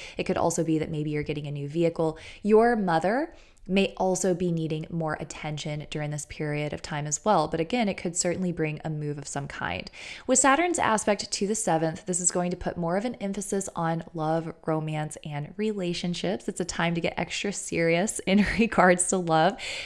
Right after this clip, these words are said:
There may be something that comes up. If you're in a relationship or married,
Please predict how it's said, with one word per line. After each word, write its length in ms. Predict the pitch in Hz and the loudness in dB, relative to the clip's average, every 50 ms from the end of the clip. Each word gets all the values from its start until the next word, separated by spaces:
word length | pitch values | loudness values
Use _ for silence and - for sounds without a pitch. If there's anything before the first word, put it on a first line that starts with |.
| - - | -6 -4
There 140 | 311 311 | -2 -2
may 160 | 302 302 302 294 | 0 0 2 4
be 100 | 311 320 | 4 2
something 380 | 311 - 285 285 285 285 277 | 2 2 -2 -2 -2 -2 -2
that 100 | 269 - | -4 -4
comes 300 | - - 277 262 262 254 | -4 -4 -4 -2 0 2
up. 180 | 294 262 185 - | 2 2 2 0
If 100 | 170 - | -2 -2
you're 120 | 196 180 | -2 0
in 140 | - - 220 | 0 0 0
a 40 | 226 | 0
relationship 640 | 226 226 220 208 202 214 202 202 196 202 196 185 190 | 2 2 2 2 2 0 0 0 0 0 0 -2 -2
or 200 | - - 180 180 | 0 0 2 2
married, 420 | 175 170 165 165 165 170 170 165 | 2 0 0 0 0 2 0 0